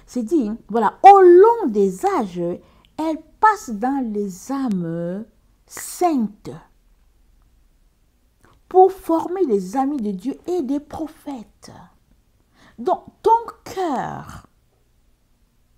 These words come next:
la place que tu donnes à la sagesse,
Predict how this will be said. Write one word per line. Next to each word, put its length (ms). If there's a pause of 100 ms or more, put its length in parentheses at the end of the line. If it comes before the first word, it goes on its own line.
(680)
la 240 (140)
place 280
que 120
tu 120
donnes 380
à 100
la 120
sagesse, 520